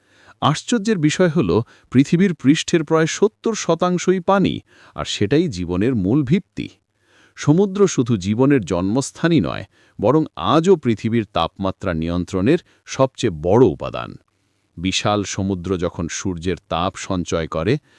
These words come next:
আর পরে ধীরে ধীরে তা বের করে দেয়, তখন পৃথিবীর আবহাওয়া নিয়ন্ত্রিত হয়।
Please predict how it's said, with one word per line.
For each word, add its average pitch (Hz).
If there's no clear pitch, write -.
আর 95
পরে 101
ধীরে 117
ধীরে 143
তা 117
বের 151
করে 95
দেয়, 107
তখন 113
পৃথিবীর 98
আবহাওয়া 95
নিয়ন্ত্রিত 104
হয়। 52